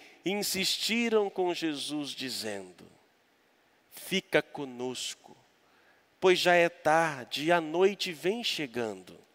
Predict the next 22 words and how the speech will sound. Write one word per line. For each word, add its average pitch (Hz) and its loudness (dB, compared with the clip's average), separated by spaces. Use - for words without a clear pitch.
Jesus 156 4
entrou 185 6
para 165 8
ficar 156 2
com 143 -2
eles. 180 0
Quando 208 6
se 208 -4
sentou 208 6
à 196 10
mesa 190 6
com 170 0
eles, 185 4
tomou 175 2
o 151 0
pão, 180 4
abençoou, 165 2
partiu 226 0
e 185 0
lhes 196 2
distribuía. 147 -2
Nisso, 190 0